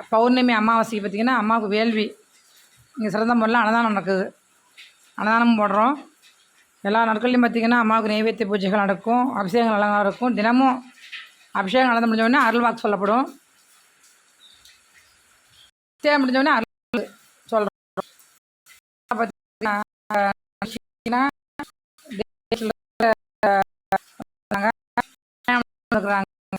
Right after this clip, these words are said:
இவங்கெல்லாம் பார்த்தீங்கன்னா தொண்டு செய்யறதுக்கு மாதம் மாதம் வர்றாங்க. பார்த்தீங்கன்னா நிறையா பெண் கோயில்ல வந்து சிறந்த முறையில இல்லம் இருந்தாலும், இல்லத்துல இருந்தாலும், குடும்பம், குழந்தைங்க எல்லாருக்கும் அவங்களுக்கு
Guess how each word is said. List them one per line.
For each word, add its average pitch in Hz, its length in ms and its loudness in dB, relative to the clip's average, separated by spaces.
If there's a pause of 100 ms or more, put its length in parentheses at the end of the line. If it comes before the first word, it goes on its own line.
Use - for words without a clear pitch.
(480)
இவங்கெல்லாம் 254 240 2
பார்த்தீங்கன்னா 247 340 0 (320)
தொண்டு 226 180 0
செய்யறதுக்கு 220 440 0 (640)
மாதம் 233 300 4
மாதம் 233 240 4
வர்றாங்க. 202 320 2 (920)
பார்த்தீங்கன்னா 254 380 0
நிறையா 277 240 2 (1160)
பெண் - 1300 -6
கோயில்ல 240 680 0
வந்து 214 180 0 (600)
சிறந்த 233 340 2
முறையில 226 220 2 (500)
இல்லம் 240 240 2
இருந்தாலும், 233 440 4
இல்லத்துல 226 320 0
இருந்தாலும், 226 420 2 (800)
குடும்பம், 233 420 4 (180)
குழந்தைங்க 220 380 2 (1120)
எல்லாருக்கும் 214 420 2
அவங்களுக்கு 208 300 2